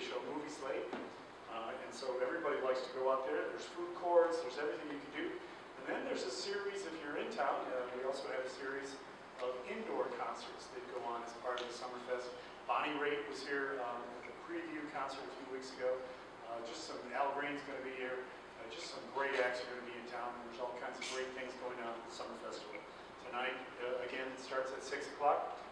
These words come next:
I'll be down there, and maybe you'll see me again, uh, up on stage giving an opening to that. But we appreciate you coming here. I also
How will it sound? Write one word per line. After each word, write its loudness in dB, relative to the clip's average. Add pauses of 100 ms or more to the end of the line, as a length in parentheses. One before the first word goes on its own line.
I'll 2
be 4
down 8
there, 4
and -4
maybe -2
you'll -2
see -4
me -4
again, -2 (480)
uh, 0
up -2
on 2
stage -2
giving -4
an -4
opening -4
to -6 (120)
that. 0 (560)
But -8
we -4
appreciate 2
you -2
coming 4
here. 2 (480)
I 4
also 4